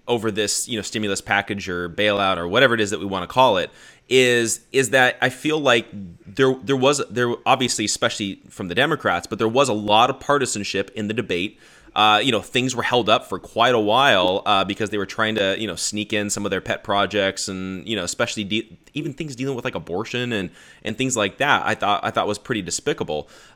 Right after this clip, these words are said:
Um, but, you know, some, some simple solutions like dealing with, with the payroll taxes and like that, I, I don't understand why that's not option number one, as opposed to dropping two trillion dollars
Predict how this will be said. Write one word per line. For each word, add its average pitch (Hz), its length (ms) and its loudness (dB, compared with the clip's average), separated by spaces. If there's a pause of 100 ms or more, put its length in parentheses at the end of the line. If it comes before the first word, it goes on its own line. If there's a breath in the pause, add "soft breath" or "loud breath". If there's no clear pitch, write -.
Um, 120 400 2
but, - 340 4
you 156 120 -8
know, 147 100 2
some, 160 400 0
some 143 220 -2
simple 190 320 -2
solutions 135 640 -4
like 95 320 -2
dealing 101 320 -4
with, 95 400 -4
with 107 260 -2
the 104 60 -12
payroll 113 400 -2
taxes 78 580 -8
and 95 580 -6
like 107 200 -4
that, 127 280 2 (300 loud breath)
I, 135 160 6 (100)
I 127 140 4
don't 143 220 2
understand 117 640 -2
why 101 760 2 (440 soft breath)
that's 110 340 0
not 104 380 0
option 107 360 0
number 95 200 -4
one, 85 480 -4 (120)
as 113 160 2
opposed 110 460 0
to 98 320 -4
dropping 104 480 0
two 131 140 -4
trillion 107 400 -2
dollars 98 500 2